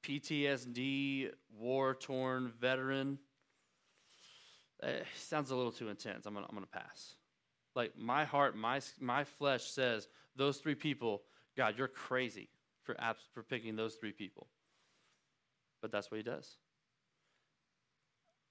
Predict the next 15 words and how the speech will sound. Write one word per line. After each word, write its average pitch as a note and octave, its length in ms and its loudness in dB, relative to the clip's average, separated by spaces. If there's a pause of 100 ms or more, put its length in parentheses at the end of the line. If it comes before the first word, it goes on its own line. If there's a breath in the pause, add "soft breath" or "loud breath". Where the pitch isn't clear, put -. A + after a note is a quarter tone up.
(720)
God D3 360 6 (320)
picks - 680 -2 (1120)
the C3+ 100 0
three E3 460 0
most D3+ 400 2
unlikely C3+ 840 0
people C#3 580 -6 (1800)
to - 80 -10
start C3 440 4
this B2+ 240 0
church A#2+ 400 0
in G#2+ 100 -6
Philippi. G2 540 -6 (4000)
There's C3+ 160 2
n-, E3+ 100 -4